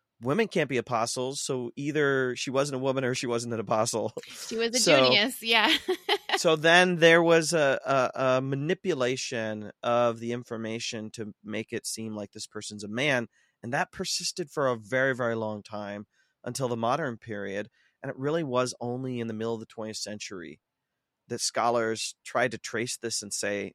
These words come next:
Speaker 1: "No, hey, we ne-," so if you read old translations, uh, many of them, not all of them, many of them have what you just mentioned, the name Junias with an S, uh, which is meant to signal that this is a man, but, but Juni-,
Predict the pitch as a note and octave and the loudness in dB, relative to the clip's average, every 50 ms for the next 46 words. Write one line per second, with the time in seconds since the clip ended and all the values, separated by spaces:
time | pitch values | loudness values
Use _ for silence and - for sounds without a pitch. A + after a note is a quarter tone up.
0 | _ _ - G2+ G2 F#2 G#2+ A2+ C3 D3 D3 A#2 - - A#2 A#2 A2+ A2+ A2+ _ | _ _ -12 -10 -10 -10 -10 -8 -8 -6 -6 -8 -8 -8 -10 -10 -10 -12 -14 _
1 | _ _ _ _ - - E3 D#3+ - F3 E3 D3 F3 E3+ D#3 - - C3+ C#3 C#3+ | _ _ _ _ -4 -2 -2 -2 -2 -4 -4 -4 -2 -4 -4 -4 -2 0 2 4
2 | D3 D3 - - D3+ B2 B2 A2+ A2+ G#2+ A2 A2+ - - G#2+ G#2+ G#2 G#2+ - - | 2 2 0 0 0 0 0 0 -2 -2 -2 -4 -4 -4 -6 -6 -6 -6 -8 -8
3 | - _ _ _ _ _ _ _ _ _ _ - A#2 A#2 A2 A2 A2 A#2 B2+ C#3+ | -8 _ _ _ _ _ _ _ _ _ _ -2 2 2 2 4 4 4 4 4
4 | D#3 C#3+ C3 A2+ A2+ G#2+ A2 A#2 C3+ - - C3+ C3 B2+ B2 A2 A2 G#2+ G#2+ G#2+ | 4 4 2 2 0 0 0 0 0 0 0 0 0 0 0 -2 -2 -4 -4 -2
5 | G#2+ A#2 B2+ C#3 D3 C#3 B2+ A#2 A2+ A2+ A2 G#2+ G#2+ G#2 A2 A2+ A2 G#2 G2 - | 0 0 2 2 2 0 -2 -2 -2 -2 -2 -4 -4 -4 -4 -4 -4 -4 -6 -8
6 | G#2+ G2 - G2+ G#2+ G2+ - G#2+ - - G2 G2+ G#2 - A2+ G#2+ G#2 G#2+ A2 A2 | -8 -6 -6 -8 -10 -8 -8 -10 -10 -8 -8 -8 -8 -8 -10 -10 -8 -6 -6 -6
7 | G#2+ G#2+ F#2+ A#2 A#2 A2+ A2+ A2 G#2+ A2 G#2+ A2 A2+ - - A2+ G#2 G2+ G#2 - | -6 -6 -6 -6 -6 -6 -4 -4 -2 -2 -2 -2 -2 -4 -6 -8 -10 -10 -10 -6
8 | - D#3+ D#3 B2 A2+ A2 - - - - _ _ _ _ _ _ _ _ _ _ | -2 2 2 2 2 2 0 -2 -4 -8 _ _ _ _ _ _ _ _ _ _
9 | _ _ _ - A#2+ A#2 A2 A2 A2+ B2+ - - - - - - _ _ _ _ | _ _ _ -2 0 0 0 0 -2 -2 -2 -2 -2 -2 -4 -6 _ _ _ _
10 | - - A#2 G#2+ G2+ A#2 A#2+ A#2 - - A#2 - - - - - - B2 A#2 A#2 | -10 -8 -8 -6 -4 -4 -4 -4 -4 -6 -8 -8 -8 -8 -6 -4 -4 -4 -4 -2
11 | A#2 G#2+ G#2+ G2+ G2+ G#2+ A2 G2+ G#2+ G2+ G2 G2+ G#2 A#2 C3+ C#3+ C3 A#2 G#2+ G#2 | -2 -2 -2 -2 -4 -4 -6 -6 -6 -6 -6 -6 -4 -2 0 2 2 2 0 -2
12 | G#2 G#2 - - A2+ _ - - _ - A2+ C3 - _ - C3 C3 C3 D3 C#3 | -4 -8 -10 -12 -12 _ -14 -20 _ -6 -4 -4 -4 _ -6 -6 -6 -6 -6 -6
13 | B2 | -8